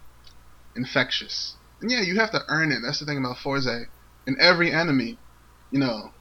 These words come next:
becomes his friend, 'cause he has to earn it. He has to get to know them, find out what their problem is, solve it,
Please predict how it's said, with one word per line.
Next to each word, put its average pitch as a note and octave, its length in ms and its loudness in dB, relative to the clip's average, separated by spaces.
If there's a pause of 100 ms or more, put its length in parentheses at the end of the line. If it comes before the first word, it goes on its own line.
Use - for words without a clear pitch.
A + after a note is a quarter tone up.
(140)
becomes C3 340 2
his B2+ 160 0
friend, C#3+ 440 2 (540)
'cause - 140 -8
he D3 100 2
has C3 240 0
to - 80 -10 (160)
earn A#2 180 -8
it. A2 180 -8
He - 100 -12
has G#2+ 120 -12
to G#2+ 60 -14
get A2 180 -10
to A#2 100 -12
know B2+ 240 0
them, B2 160 0
find A2 200 -6
out - 80 -8
what - 120 -14
their - 80 -12
problem A#2+ 400 -2
is, A#2 320 -6 (440)
solve C3 380 2
it, B2 140 0